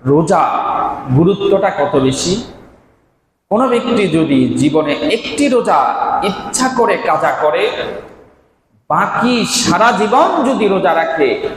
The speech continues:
রমজানের একটি রোজার যে ফজিলত, যে মর্যাদা, সারা জীবন যদি কেউ রোজা রাখে, সেই মর্যাদা আদায় হবে না।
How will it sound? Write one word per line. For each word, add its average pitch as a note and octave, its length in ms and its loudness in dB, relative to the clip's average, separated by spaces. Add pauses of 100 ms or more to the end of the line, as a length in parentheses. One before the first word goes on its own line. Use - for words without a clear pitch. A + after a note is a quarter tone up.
(360)
রমজানের F#3 880 0
একটি F#3+ 520 -2
রোজার D#3 500 2
যে C#3 120 2
ফজিলত, A#3 840 0
যে E3 100 2
মর্যাদা, D3+ 800 0
সারা F#3 640 0
জীবন D4+ 500 2
যদি B3 120 0
কেউ G3 200 0
রোজা E3 260 0
রাখে, D#3+ 380 0 (340)
সেই D3 360 0
মর্যাদা C3+ 460 2
আদায় D#3+ 480 2 (500)
হবে C3 220 0
না। A2+ 120 -2